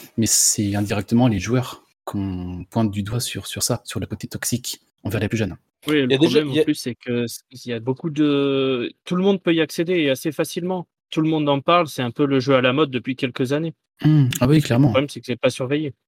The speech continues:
Speaker 3: Il y a ça, et surtout qu'il y a eu une polémique il y a quelques, une année ou une année, un peu, un peu plus d'une année de ça,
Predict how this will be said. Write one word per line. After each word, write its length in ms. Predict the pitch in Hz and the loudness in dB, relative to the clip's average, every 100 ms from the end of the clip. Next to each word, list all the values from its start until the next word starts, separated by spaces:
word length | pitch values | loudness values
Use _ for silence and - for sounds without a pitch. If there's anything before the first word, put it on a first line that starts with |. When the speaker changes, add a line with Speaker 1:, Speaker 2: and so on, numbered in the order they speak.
| - | -2
Speaker 3:
Il 40 | 113 | 2
y 40 | |
a 40 | |
ça, 300 | 104 - 190 | 2 4 4
et 100 | 156 107 | 4 2
surtout 320 | - - 180 | -2 -4 -6
qu'il 140 | 139 | -2
y 40 | 110 | -2
a 20 | |
eu 80 | 120 | -2
une 140 | 113 | -6
polémique 440 | 139 131 165 185 | -4 -4 -4 -2
il 40 | 123 | -2
y 20 | |
a 20 | |
quelques, 1500 | 101 120 - 123 110 107 107 107 107 104 104 101 101 101 101 - _ - | -2 -4 -4 -2 0 0 -2 -4 -4 -4 -6 -6 -6 -8 -10 -14 _ -12
une 180 | 165 190 | -2 2
année 320 | 185 156 156 | 2 4 2
ou 200 | 139 120 _ _ - | 2 -4 _ _ -6
une 160 | 160 | 0
année, 480 | 170 156 151 156 151 | 2 2 0 0 0
un 240 | 135 120 | 0 -2
peu, 180 | 131 170 | -2 -2
un 100 | 151 | -2
peu 160 | 156 208 | 0 -2
plus 200 | 196 185 | -2 -4
d'une 180 | 147 143 | -2 0
année 180 | 127 120 | 0 -2
de 60 | |
ça, 240 | - 185 | 0 0